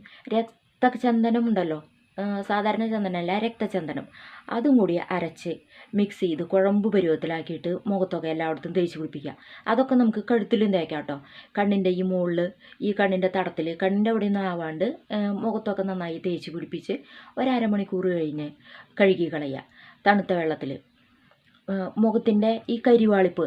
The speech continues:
പിന്നെ ഇത് ഇവിടെയൊക്കെ ചിലവർക്ക് ഇങ്ങനെ കറുത്ത കാരപ്പ് പോലെ ഉണ്ടാവും. ഏഹ്, നമ്മളിങ്ങനെ അമർത്തി കഴിഞ്ഞാൽ ചിലപ്പോൾ പോവും. അപ്പോൾ ഇതൊക്കെ, ഇതിനൊക്കെ നല്ലതാണ് കേട്ടോ ഈ രക്തചന്ദനവും പച്ചമഞ്ഞളൊക്കെ അരച്ചിടുന്നത്. ഏഹ്, പിന്നെ വെള്ളരിക്ക നീരിൽ,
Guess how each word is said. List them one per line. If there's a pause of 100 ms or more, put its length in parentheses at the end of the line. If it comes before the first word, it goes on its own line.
പിന്നെ
ഇത്
ഇവിടെയൊക്കെ
ചിലവർക്ക്
ഇങ്ങനെ (140)
കറുത്ത
കാരപ്പ്
പോലെ
ഉണ്ടാവും. (400)
ഏഹ്,
നമ്മളിങ്ങനെ (140)
അമർത്തി
കഴിഞ്ഞാൽ
ചിലപ്പോൾ (120)
പോവും. (460)
അപ്പോൾ (160)
ഇതൊക്കെ,
ഇതിനൊക്കെ
നല്ലതാണ്
കേട്ടോ (200)
ഈ
രക്തചന്ദനവും (160)
പച്ചമഞ്ഞളൊക്കെ
അരച്ചിടുന്നത്. (640)
ഏഹ്,
പിന്നെ (340)
വെള്ളരിക്ക
നീരിൽ,